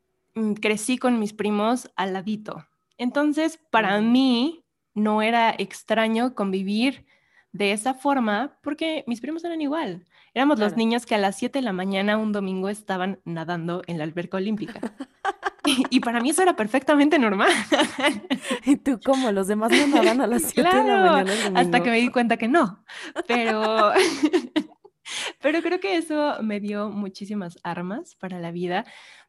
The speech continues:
Speaker 1: Por el contexto del que vamos a hablar, yo con mis papás me mudé de casa nada más una vez para que yo estuviera mucho más cerca de la escuela primaria, porque quien me cuidaba de lunes a viernes era mi abuela,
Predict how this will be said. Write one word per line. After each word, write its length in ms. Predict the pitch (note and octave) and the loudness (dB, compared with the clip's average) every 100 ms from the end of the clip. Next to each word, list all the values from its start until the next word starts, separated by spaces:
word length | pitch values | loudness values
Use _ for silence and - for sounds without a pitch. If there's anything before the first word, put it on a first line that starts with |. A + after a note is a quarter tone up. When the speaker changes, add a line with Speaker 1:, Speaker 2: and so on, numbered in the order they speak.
| _ - | _ -2
Speaker 1:
Por 160 | A#3+ | 0
el 140 | G#3+ G#3+ | 2 0
contexto 460 | G#3+ G#3+ B3+ - | -2 -2 -4 -2
del 140 | C#4 A3+ | -2 0
que 80 | A3 | 0
vamos 300 | A3+ B3 A3 | 0 0 -2
a 40 | |
hablar, 500 | G#3+ G#3+ A3 A#3+ - _ _ _ - | -2 2 4 2 -2 _ _ _ -12
yo 680 | F3+ A#3 A#3+ C4+ C4+ - _ _ _ _ - | 0 4 6 4 2 -4 _ _ _ _ -8
con 220 | - A3+ | 0 2
mis 180 | A3+ A3+ | 2 0
papás 400 | C#4 D#4+ F#4+ - | -2 0 -2 0
me 80 | B3 | 0
mudé 220 | G#3+ G#3 | 0 -2
de 120 | G#3 | -4
casa 300 | G3+ G#3 G#3+ | -4 -6 -2
nada 240 | G#3 G3+ G3 | -2 -2 -2
más 260 | G3 G3 - | -4 -6 -6
una 200 | A3 G#3+ | -2 -2
vez 300 | A3+ F#4+ - | -2 -6 -10
para 200 | - G3 | -6 -6
que 600 | F3 - F3+ F3+ F3+ E3+ - | -6 -10 -10 -8 -6 -8 -10
yo 160 | F3 G3+ | -8 -8
estuviera 640 | G3 G3 F#3+ F#3+ F#3+ E3+ | -8 -6 -6 -4 -6 -8
mucho 280 | - G3 G3+ | -8 -8 -6
más 160 | F#3+ F#3 | -8 -8
cerca 420 | F#3+ F#3+ F#3+ F3+ | -10 -6 -4 -2
de 240 | F3 F3+ F3 | -2 -6 -6
la 100 | F3 | -8
escuela 300 | F3 F3+ F3 | -8 -8 -8
primaria, 460 | F3+ F3 F#3+ A#3+ | -8 -6 -6 -6
porque 420 | - G3+ G#3 G#3+ - - - _ | -8 -6 -4 -6 -10 -20 -20 _
quien 160 | - B3 | 0 2
me 140 | B3 | 2
cuidaba 280 | B3+ B3+ C#4+ | 2 0 0
de 80 | D4+ | 0
lunes 280 | C4+ C4+ C4+ | 0 -2 -2
a 60 | G#3+ | -4
viernes 400 | A3 B3 B3 B3 | -2 0 -2 -2
era 100 | A3+ | -4
mi 100 | F3+ | -4
abuela, 520 | E3 E3+ E3+ C4+ | -4 -4 -4 -6